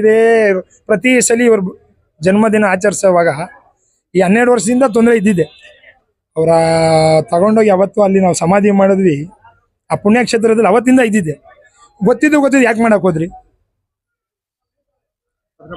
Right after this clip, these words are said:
Speaker 2: ಬಗೆಹರಿಸ್ಕೊಡಿ ಅಂತ ಕೇಳ್ತಾ ಇದ್ದೀವಿ.
Speaker 1: ಹೌದೌದು, ಬಗೆಹರಿಸ್ಬೇಕಾಗಿರೋ ನಿಮ್ ಕರ್ತವ್ಯ ಅಲ್ಲ. ಈಗ ಎಲ್ಲೋ ಏನೋ ಬೇಕು, ಸಾವಿರಾರು ಕೋಟಿ ರಿಲೀಸ್ ಮಾಡಾಗಿದ್ದೀರಾ, ಅವ್ರಿಗೆ ಏನ್ ಬೇಕು ನಿಮ್ ಕೆ-, ಅವ್ರನ್ನ ಬೇ-,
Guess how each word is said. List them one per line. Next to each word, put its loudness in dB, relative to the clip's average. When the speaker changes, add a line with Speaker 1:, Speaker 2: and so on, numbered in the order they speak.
Speaker 2:
ಬಗೆಹರಿಸ್ಕೊಡಿ -2
ಅಂತ -6
ಕೇಳ್ತಾ -4
ಇದ್ದೀವಿ. -4
Speaker 1:
ಹೌದೌದು, 0
ಬಗೆಹರಿಸ್ಬೇಕಾಗಿರೋ -2
ನಿಮ್ 0
ಕರ್ತವ್ಯ 0
ಅಲ್ಲ. -2
ಈಗ -8
ಎಲ್ಲೋ 2
ಏನೋ 0
ಬೇಕು, 0
ಸಾವಿರಾರು 0
ಕೋಟಿ 0
ರಿಲೀಸ್ 0
ಮಾಡಾಗಿದ್ದೀರಾ, 2
ಅವ್ರಿಗೆ 0
ಏನ್ -2
ಬೇಕು -2
ನಿಮ್ -2
ಕೆ-, 2
ಅವ್ರನ್ನ -2
ಬೇ-, 2